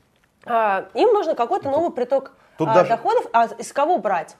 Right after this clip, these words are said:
Speaker 1: Да?
Speaker 2: Тут
Speaker 1: Откуда брать? Вот они бизнес уже весь общипывают, а теперь хотят, а, ещё больше взять, а, налогов у населения.
Speaker 2: Тут даже больше история. А, они привыкли, чиновники, а, все вот эти жулики, привыкли хорошо жить.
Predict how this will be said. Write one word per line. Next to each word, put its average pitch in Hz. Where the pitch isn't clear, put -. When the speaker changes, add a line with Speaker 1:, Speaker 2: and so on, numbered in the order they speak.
Speaker 1:
Да? 214
Speaker 2:
Тут 214
Speaker 1:
Откуда 214
брать? 180
Вот 196
они 220
бизнес 240
уже 202
весь 196
общипывают, 214
а 185
теперь 359
хотят, 254
а, 202
ещё 302
больше 240
взять, 226
а, 190
налогов 240
у 285
населения. 240
Speaker 2:
Тут 127
даже 160
больше 156
история. 90
А, 101
они 147
привыкли, 147
чиновники, 151
а, 117
все 123
вот 123
эти 117
жулики, 110
привыкли 123
хорошо -
жить. 92